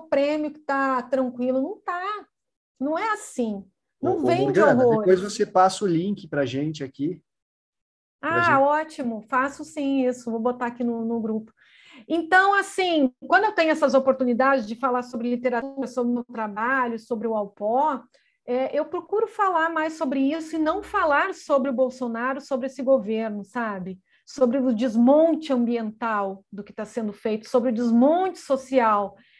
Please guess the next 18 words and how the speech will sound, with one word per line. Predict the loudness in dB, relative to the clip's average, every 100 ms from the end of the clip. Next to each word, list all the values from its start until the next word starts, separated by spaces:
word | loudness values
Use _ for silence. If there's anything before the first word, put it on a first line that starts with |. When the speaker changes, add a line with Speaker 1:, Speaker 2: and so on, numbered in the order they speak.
| _ -2
Speaker 1:
ah, | 0 0 -2 -8 -16 _ _
que | -2 -2
esse | 0 0
monstro, | 2 4 4 2 0 -8 -16 -12 -12 -14 _ _
que | -10
não | -4
tem | -2 -2
outro | -6 -6
nome | -6 -4 -4 -6
pra, | -8 -12 -12 -14 _
pra | -6
essa | -4 -6
pessoa | -6 -4 -4
tá | -2
se-, | -4 0
tá, | 0 0
tá | -2 -2
fazendo. | 0 0 -2 -4